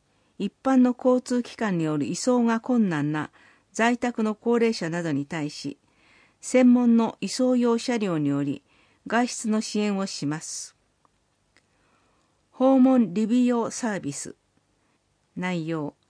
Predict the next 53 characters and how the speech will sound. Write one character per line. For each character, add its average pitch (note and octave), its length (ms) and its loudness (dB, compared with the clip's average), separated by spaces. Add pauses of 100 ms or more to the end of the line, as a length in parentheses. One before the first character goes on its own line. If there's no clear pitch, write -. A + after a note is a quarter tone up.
(300)
理 G3 140 0
容 B3+ 180 4
店 - 380 -6
ま E3+ 120 -6
た G3+ 160 -6
は D#3+ 200 -6 (340)
美 F#3+ 140 0
容 C4+ 160 4
店 E3 320 -2
に D#3 200 -4 (360)
行 E3+ 100 -12
く - 100 -18
こ A#3 140 -4
と A3 120 -4
が E3 160 -4
困 A3+ 280 0
難 C#3 240 -2
な D3+ 160 -8 (560)
在 A3+ 240 0
宅 A#3 240 -4
の G#3 140 -2
高 A#3 240 2
齢 A3+ 160 4
者 D#3+ 160 -4
な E3 140 -4
ど D3+ 100 -4
に C#3 120 -4
対 D3 260 -8
し、 - 280 -14 (1120)
理 G#3 240 -2
美 A3 200 0
容 B3+ 160 2
師 D#3 220 -6
が E3 220 -6 (260)
自 F#3+ 140 -12
宅 A#3+ 300 -2
を G#3+ 80 0
訪 G#3 200 -4
問 F#3+ 240 -4
し、 - 300 -10 (580)
理 F#3+ 240 -6
美 A3 180 0
容 C4 180 0
サ C4 200 -4
ー A3+ 80 -2
ビ F3 100 -6
ス F3 200 -10
を G3+ 240 -4
提 F3+ 180 -4
供 D3+ 240 -6
し - 160 -12
ま C#3 140 -10
す。 - 360 -16